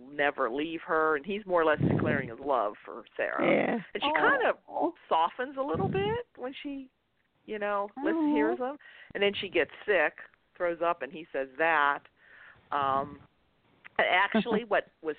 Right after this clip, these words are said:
Speaker 1: shocking is Xander came in in a suit and tie. It's like,
Speaker 2: Ooh.
Speaker 3: Oh, he
Speaker 1: whoa.
Speaker 3: was hot in that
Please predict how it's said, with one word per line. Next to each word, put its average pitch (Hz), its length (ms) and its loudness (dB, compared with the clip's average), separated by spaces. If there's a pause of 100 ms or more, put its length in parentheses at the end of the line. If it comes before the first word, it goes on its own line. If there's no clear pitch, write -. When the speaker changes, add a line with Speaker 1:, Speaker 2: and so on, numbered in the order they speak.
(100)
Speaker 1:
shocking 185 460 0
is - 160 -6 (120)
Xander 208 400 0
came 190 180 -4
in 196 320 -2
in 165 160 -6
a 165 140 -6
suit 214 200 -2
and 208 80 -10
tie. 170 420 0 (840)
It's 220 200 6
like, 403 160 8
Speaker 2:
Ooh. - 20 6
Speaker 3:
Oh, 214 240 4
he 220 60 -2
Speaker 1:
whoa. - 220 4
Speaker 3:
was - 100 -4
hot 254 420 -4
in 269 60 -20
that 285 180 -2